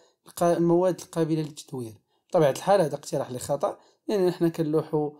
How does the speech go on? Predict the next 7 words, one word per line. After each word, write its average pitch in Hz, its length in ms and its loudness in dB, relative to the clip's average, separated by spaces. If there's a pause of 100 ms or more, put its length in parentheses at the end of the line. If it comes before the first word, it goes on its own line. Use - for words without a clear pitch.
(220)
بطبيعة 151 220 2
الحال 147 360 0
لي 139 320 -4
بواط 143 380 -4
ديال 135 120 -8
الكونسيرف، 185 840 0
كنلوحو 151 680 -4